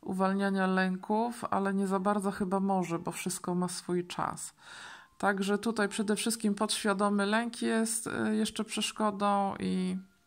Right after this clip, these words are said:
w wyniku tego podświadomego lęku chęć dominacji, piątka mieczy, bądź jakaś taka nadmierna tendencja do uciekania do głowy. Także co ta osoba czuje? Ma dla was uczucia, król kielichów,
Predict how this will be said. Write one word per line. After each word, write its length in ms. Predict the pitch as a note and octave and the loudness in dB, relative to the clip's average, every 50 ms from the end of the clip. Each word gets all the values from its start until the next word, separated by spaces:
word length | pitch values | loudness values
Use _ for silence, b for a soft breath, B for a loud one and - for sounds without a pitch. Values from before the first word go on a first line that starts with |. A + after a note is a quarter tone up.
| _ _ - - - | _ _ -4 -4 -2
w 80 | F3+ | -2
wyniku 340 | F3 G3 F#3+ G3 G3+ F#3+ G3+ | -2 0 0 0 0 0 0
tego 220 | G3 G#3 F#3 F#3+ F#3 | -2 0 -2 -2 -2
podświadomego 720 | F#3+ G3 F#3+ - - G3+ F#3 F#3 F#3 F#3 F#3+ F#3 F#3 F#3 | -4 -4 -4 -4 -2 -2 0 0 2 2 0 0 0 0
lęku 320 | F#3 F#3+ F#3+ F#3+ F#3+ F#3 | 0 0 0 -2 -4 -4
chęć 260 | F3 - G3+ F#3+ F3+ F3+ | -4 -2 0 0 0 0
dominacji, 640 | F3+ F#3 F#3 F#3+ G3+ G#3 A3 A3 A3 - - G3 | 0 0 0 2 2 2 2 0 0 -2 -4 -4
piątka 440 | G3 - G3+ G3+ F#3+ - - G3+ G3 | -2 -2 -2 -2 -4 -4 -4 -4 -2
mieczy, 360 | G3 G3 G3 F#3+ - F#3+ F3+ | -2 -4 -4 -4 -6 -6 -6
bądź 240 | - - F3 F3 - | -4 -6 -6 -6 -6
jakaś 260 | - - - F3 - | -8 -8 -8 -8 -6
taka 380 | - - F3 F3 - F3+ F3+ F3+ F3+ B B B B B B B B B B B B B B B B B B - | -4 -4 -4 -2 -2 -2 -2 -2 -4 B B B B B B B B B B B B B B B B B B -2
nadmierna 580 | F#3 F#3 F3 F3+ F3+ G3 G3 G3 G3 F#3 F#3+ F#3 | 0 0 2 2 4 4 4 4 4 2 2 2
tendencja 1040 | F#3 G3 F#3 F3+ F3 F#3 F#3+ F#3+ F#3+ F#3 F#3+ - - F#3 F#3 F3+ F3 F3+ F3+ F3+ F3 | 2 0 0 0 2 2 2 2 2 0 -2 -2 -2 0 2 2 4 4 4 2 2
do 100 | F3 F3+ | 0 0
uciekania 680 | - - F3+ - - F3+ F#3 G#3 F#3+ G3 G3 F#3+ F3+ | -2 -2 -2 -2 -2 -2 2 2 2 4 4 2 2
do 140 | F3 F3+ F3 | 2 0 0
głowy. 400 | E3+ F3 F3+ F#3+ G3 G3 F#3+ F3+ | 0 0 0 0 0 0 0 -2
Także 300 | F#3 F#3 F3 E3+ E3 F3+ | -2 -2 -2 -2 -4 -4
co 160 | F3 - G3+ | -4 -4 -4
ta 160 | F#3+ - F#3 - | -4 -2 -2 -4
osoba 420 | - F3+ - - F#3+ F#3 F3+ F3+ | -4 -4 -6 -6 -4 -2 -2 -4
czuje? 360 | F3+ - F#3+ F#3+ F#3 F3 E3+ | -4 -4 -2 -2 0 0 0
Ma 140 | F3 F3+ F#3 | 0 0 0
dla 180 | F3+ E3+ E3+ E3 | 0 -2 -2 -2
was 260 | - D#3+ D#3+ - - | -2 -4 -6 -6 -6
uczucia, 500 | - F3 F3 - F3+ F3 E3+ - D#3+ D3+ | -6 -6 -4 -4 -4 -4 -4 -4 -6 -6
król 300 | - - F3+ E3+ F3 F3 | -6 -4 -4 -4 -4 -4
kielichów, 640 | F3 - F3 F3 F3 F#3+ F#3 - G#3 G3+ G3 - | -6 -6 -6 -4 -4 -6 -6 -6 -6 -8 -8 -10